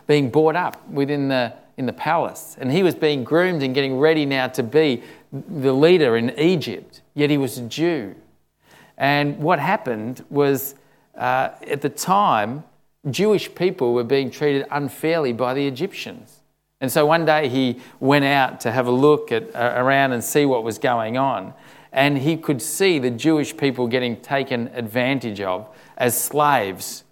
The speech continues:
in Egypt. And he, he saw, while he was walking, uh, a Jewish person getting beaten up, savagely beaten by an Egyptian.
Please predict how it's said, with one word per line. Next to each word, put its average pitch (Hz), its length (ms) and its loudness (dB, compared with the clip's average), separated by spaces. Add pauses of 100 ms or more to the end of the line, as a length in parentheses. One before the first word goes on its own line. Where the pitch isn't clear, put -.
(140)
in 117 180 -2
Egypt. 98 500 -6 (420)
And 127 280 2 (280)
he, - 120 2
he 143 200 2
saw, 170 440 2 (380)
while 143 200 4
he 143 80 6
was 127 120 2
walking, 135 640 0 (540)
uh, 135 260 4
a 139 120 0
Jewish 185 720 0
person 117 640 -4 (440)
getting 156 340 0 (160)
beaten 196 360 2
up, 180 280 0
savagely 196 680 -2
beaten 107 440 -6
by 135 240 0
an 139 40 -4
Egyptian. 117 540 -6